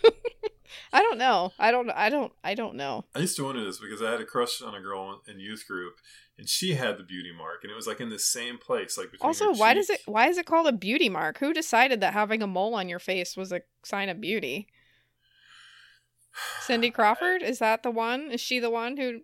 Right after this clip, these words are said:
Speaker 1: made up our minds on this?
Speaker 2: I guess. I mean, it's, it's the Cindy Crawford spot. It's, like, in the
Speaker 1: Yeah.
Speaker 2: same spot every time.
Speaker 1: Yeah.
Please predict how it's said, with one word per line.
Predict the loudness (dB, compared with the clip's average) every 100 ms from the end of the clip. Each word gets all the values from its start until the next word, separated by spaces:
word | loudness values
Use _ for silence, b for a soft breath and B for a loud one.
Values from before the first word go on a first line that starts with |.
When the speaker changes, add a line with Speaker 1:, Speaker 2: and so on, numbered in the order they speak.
| _
Speaker 1:
made | -6 0 2
up | 2
our | 0 -2
minds | -4 -4 -4
on | -4
this? | -4 -6 -6 -12 -10
Speaker 2:
I | -6
guess. | 0 0 0 -4
I |
mean, | -6
it's, | -4 -4
it's | -2 -2
the | 0
Cindy | 0 -2
Crawford | -4 -6 -6 -8
spot. | -8 -6 -8 -8
It's, | -8 -6
like, | -4
in | 0
the |
Speaker 1:
Yeah. | 4 4
Speaker 2:
same | 4 2
spot | 0
every | -2 -6
time. | -2
Speaker 1:
Yeah. | 2 2 2